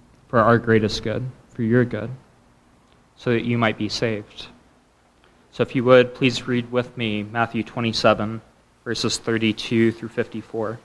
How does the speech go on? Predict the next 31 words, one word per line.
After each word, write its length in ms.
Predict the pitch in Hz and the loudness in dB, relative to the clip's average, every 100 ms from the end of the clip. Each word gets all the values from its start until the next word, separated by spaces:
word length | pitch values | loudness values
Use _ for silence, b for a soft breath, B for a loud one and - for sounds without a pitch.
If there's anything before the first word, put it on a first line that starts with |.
| _ _ _ _ _ _ _ _ _ _ _ _ _ - _ b b b b - | _ _ _ _ _ _ _ _ _ _ _ _ _ -20 _ b b b b 2
As 160 | 143 143 | 4 6
they 120 | 160 | 6
went 180 | 156 135 | 6 4
out, 560 | 123 123 - - - - | 2 0 -4 -6 -8 -6
they 100 | 123 | -4
found 560 | 120 139 147 156 156 147 | 2 4 4 4 2 0
a 120 | 135 | -2
man 280 | 123 123 123 | 2 2 2
of 100 | 117 | 0
Cyrene, 600 | - 120 110 107 107 113 - - - | 4 4 4 0 -4 -8 -14 -20 -4
Simon 560 | - 151 156 120 113 | 2 4 4 4 2
by 160 | 110 110 | 2 2
name. 260 | 107 107 | 0 -4
And 1160 | 113 131 - _ _ _ _ _ _ _ _ 147 | -8 -14 -18 _ _ _ _ _ _ _ _ 0
they 60 | - | 4
compelled 600 | 165 - 190 185 180 180 | 4 4 4 6 6 4
this 220 | 151 - | 2 4
man 240 | 131 131 | 2 2
to 100 | 131 | 0
carry 320 | 117 135 131 120 | 0 4 6 4
his 180 | 117 | 0
cross. 600 | - 113 107 110 - - - | 2 4 4 2 -4 -6 -6
And 100 | 120 | 0
when 80 | |
they 100 | 127 | 0
came 300 | 120 160 165 165 | 2 2 4 4
to 120 | 170 | 4
a 60 | |
place 400 | - 131 123 120 | 4 4 4 2
called 420 | - 123 117 113 - | 2 4 6 4 0
Golgotha, 720 | 117 120 120 117 110 113 | 0 6 6 6 2 0